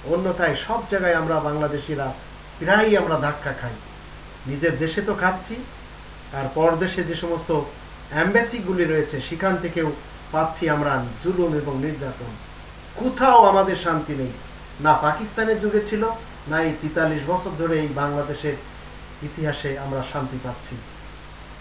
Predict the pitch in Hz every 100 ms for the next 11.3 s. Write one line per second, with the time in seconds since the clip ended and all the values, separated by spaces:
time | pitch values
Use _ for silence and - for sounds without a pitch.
0 | - 151 202 202 233 240 226 226 208 202
1 | 185 175 165 165 156 143 147 139 127 120
2 | - 117 - - - - - - - -
3 | - - - - - - - 160 175 170
4 | 156 151 147 - 135 135 165 202 208 202
5 | 214 220 220 - - - - - 117 165
6 | 214 208 214 214 202 202 214 220 226 -
7 | - - 147 151 151 147 135 147 139 127
8 | 170 165 - 208 202 202 202 202 220 220
9 | - - - - - - - 139 196 190
10 | 175 135 139 139 131 139 170 - 151 127
11 | 120 110 104